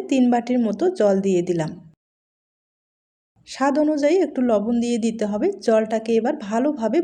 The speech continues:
বলক নিয়ে আসতে হবে। জলটা ভালোভাবে বলক এসেছে। এ পর্যায়ে আমি এক বাটির মতো সুজি নিয়েছি, পুরো সুজিটা আমি দিয়ে দিলাম। এবার একটু সুজিটাকে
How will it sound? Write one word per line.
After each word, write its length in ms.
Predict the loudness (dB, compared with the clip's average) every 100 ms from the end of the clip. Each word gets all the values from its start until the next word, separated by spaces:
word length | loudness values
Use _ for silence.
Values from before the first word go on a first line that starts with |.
| 2
বলক 240 | 0 2
নিয়ে 200 | 2 2
আসতে 220 | 0 -4 -6
হবে। 200 | -6 -6 -10 -20 _ _ _ -12
জলটা 340 | -2 -2 0
ভালোভাবে 500 | -4 -2 -2 -2 -2 2
বলক 320 | 2 2 0
এসেছে। 340 | -2 -4 -4 -4 0
এ 100 | 0
পর্যায়ে 420 | 2 2 2 0 0
আমি 180 | 0 -2 0
এক 160 | 0 0
বাটির 300 | -2 -2 -2
মতো 220 | -2 -2 -4
সুজি 340 | -2 -2 2
নিয়েছি, 360 | 4 4 2 0
পুরো 280 | 0 2 2
সুজিটা 440 | 0 -2 -2 -2 0
আমি 160 | -2 0
দিয়ে 220 | 2 2
দিলাম। 280 | 2 0 -2 -6 _ _ _ _ _ -12 -2
এবার 220 | 2 4
একটু 180 | 2 -2
সুজিটাকে 600 | -4 -2 0 0 0 2